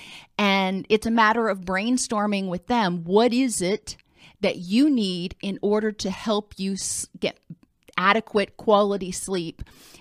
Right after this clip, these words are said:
and maintain your circadian rhythms? And a lot of that is very non-clinical,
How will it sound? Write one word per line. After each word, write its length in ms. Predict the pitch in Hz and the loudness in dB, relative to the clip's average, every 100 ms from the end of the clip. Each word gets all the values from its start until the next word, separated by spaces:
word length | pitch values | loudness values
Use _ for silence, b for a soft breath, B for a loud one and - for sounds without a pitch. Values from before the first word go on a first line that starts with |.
| _ | _
and 460 | - 190 185 185 180 | -2 0 0 0 0
maintain 520 | 196 196 190 202 196 | 0 0 -2 -2 -2
your 120 | 185 | -4
circadian 640 | 185 190 190 185 175 170 165 | -6 -8 -6 -6 -6 -6 -6
rhythms? 480 | 165 - - - - B B B - | -8 -8 -16 -20 -20 B B B -4
And 100 | 214 | -2
a 60 | |
lot 320 | 202 208 220 247 | 2 6 8 6
of 140 | 240 | 4
that 260 | 226 220 - | 4 4 4
is 140 | 185 | 0
very 280 | 185 196 226 | 0 0 2
non-clinical, 840 | 233 185 247 - 208 180 190 196 | 0 0 -2 -2 -2 0 4 2